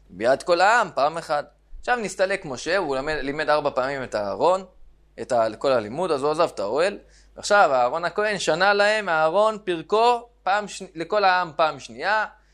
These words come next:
לזקנים פעם שלישית, ולבנים שלו פעם רביעית. עכשיו נסתלק אהרון, שנו להם בניו, שהם כבר למדו פעם רביעית,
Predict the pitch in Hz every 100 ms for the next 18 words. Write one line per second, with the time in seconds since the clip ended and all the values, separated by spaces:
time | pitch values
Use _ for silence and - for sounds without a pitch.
0 | _ 135 143 - 185 196 156 104 80 _
1 | 151 143 120 117 - 180 196 170 160 180
2 | 233 220 202 196 190 196 196 175 165 -
3 | _ _ _ _ _ _ - - - -
4 | 151 131 - 143 180 180 160 139 160 175
5 | 196 - 135 160 165 160 _ 120 127 151
6 | 208 247 143 156 160 165 165 170 180 180
7 | 202 240 277 -